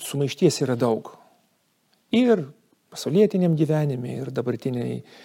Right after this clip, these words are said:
tikroviai, kurioje yra daug neaiškumų, ir lygiai tie patys dalykai, jie pareina ir į dvasinį gyvenimą. Tai šiandien iš tikrųjų norėtųsi kartu pamąstyt,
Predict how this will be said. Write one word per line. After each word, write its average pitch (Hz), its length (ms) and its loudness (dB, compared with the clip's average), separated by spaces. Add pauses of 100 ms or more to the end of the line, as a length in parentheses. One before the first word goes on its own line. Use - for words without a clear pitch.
(260)
tikroviai, 190 500 6
kurioje 175 400 6
yra 156 260 4
daug 139 240 2
neaiškumų, 143 600 -2 (380)
ir 208 260 6
lygiai 180 400 2
tie 156 120 2
patys 143 360 -2
dalykai, 190 400 0
jie 160 200 4
pareina 170 380 2
ir 151 100 2
į 135 80 2
dvasinį 123 480 0
gyvenimą. 147 640 -12 (1120)
Tai 151 100 6 (180)
šiandien 208 320 4
iš - 140 0
tikrųjų 190 340 2
norėtųsi 175 640 4
kartu 147 320 -2
pamąstyt, 151 800 -2